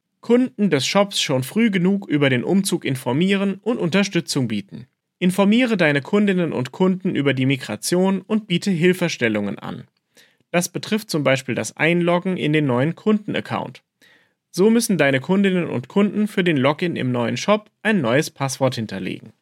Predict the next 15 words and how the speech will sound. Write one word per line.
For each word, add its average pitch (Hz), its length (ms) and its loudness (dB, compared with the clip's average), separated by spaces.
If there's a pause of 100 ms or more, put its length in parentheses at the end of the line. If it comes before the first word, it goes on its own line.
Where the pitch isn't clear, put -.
(260)
Checkliste 233 640 0
Shop-Migration 160 1080 0
Teil 175 300 0
zwei. 107 440 -2 (380)
Die 143 100 0
finale 135 460 2
Umstellung. 98 580 -6 (340)
Erstens. 147 640 -2 (460)
Zeitpunkt 226 640 -2
für 160 180 0
die 143 120 0
finale 131 540 0
Umschaltung 151 640 -2
vorausschauen 139 800 0
planen. 120 500 -2